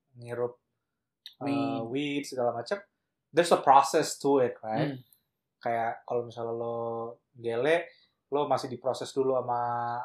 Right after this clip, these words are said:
Speaker 1: paru-paru lo,
Speaker 2: Hmm.
Speaker 1: baru mulai
Speaker 2: Main ke
Speaker 1: kesebar,
Speaker 2: otak,
Speaker 1: iya,
Speaker 2: ya.
Speaker 1: baru kesebar ke seluruh tubuh, ke otak segala macam. Kalau misalnya lo ekstasi ya dicerna dulu di dalam lambung,
Speaker 2: Hmm.
Speaker 1: baru
Speaker 2: Baru
Speaker 1: masuk,
Speaker 2: bereaksi.
Speaker 1: iya.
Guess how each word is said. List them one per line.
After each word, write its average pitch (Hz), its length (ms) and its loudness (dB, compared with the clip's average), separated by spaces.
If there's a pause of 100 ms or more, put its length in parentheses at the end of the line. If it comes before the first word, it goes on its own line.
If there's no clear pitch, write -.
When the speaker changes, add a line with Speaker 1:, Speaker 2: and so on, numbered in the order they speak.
Speaker 1:
paru-paru 120 460 -2
lo, 170 280 8 (120)
Speaker 2:
Hmm. 147 80 2
Speaker 1:
baru 135 240 6 (1040)
mulai 131 180 6
Speaker 2:
Main 147 220 4
ke 143 80 -2
Speaker 1:
kesebar, 143 160 12 (320)
Speaker 2:
otak, - 80 -
Speaker 1:
iya, 151 240 8
Speaker 2:
ya. 135 40 8 (120)
Speaker 1:
baru 151 80 4
kesebar 135 400 2
ke - 80 -8
seluruh 123 320 -6
tubuh, 156 320 0
ke 139 100 -2
otak 139 300 2
segala 123 240 -4
macam. 127 400 -8 (320)
Kalau 123 160 -8
misalnya 123 280 -2
lo 123 280 0
ekstasi 131 560 0
ya 117 160 4 (340)
dicerna 120 540 -4
dulu 175 320 4
di 151 80 -4
dalam 147 320 2
lambung, 151 560 2
Speaker 2:
Hmm. 135 240 -10
Speaker 1:
baru 131 400 -2
Speaker 2:
Baru 131 560 -4
Speaker 1:
masuk, 135 480 4
Speaker 2:
bereaksi. - 80 2
Speaker 1:
iya. 139 480 4